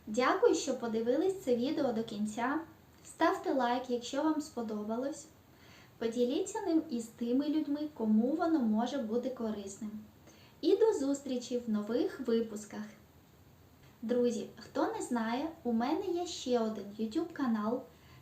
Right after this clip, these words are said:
на якому я викладаю музичні твори у різних стилях. Якщо вам цікаво, підписуйтесь.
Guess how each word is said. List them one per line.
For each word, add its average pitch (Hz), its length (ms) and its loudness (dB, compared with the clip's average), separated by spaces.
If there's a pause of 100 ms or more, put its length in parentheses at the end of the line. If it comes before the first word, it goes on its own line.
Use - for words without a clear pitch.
на 233 160 -2
якому 247 440 0
я 349 140 2
викладаю 214 680 -2
музичні 262 560 2
твори 226 540 -2
у 240 140 2
різних 247 500 2
стилях. - 600 -4 (560)
Якщо 226 400 -2
вам 220 240 2
цікаво, 302 580 -2 (100)
підписуйтесь. 220 960 -2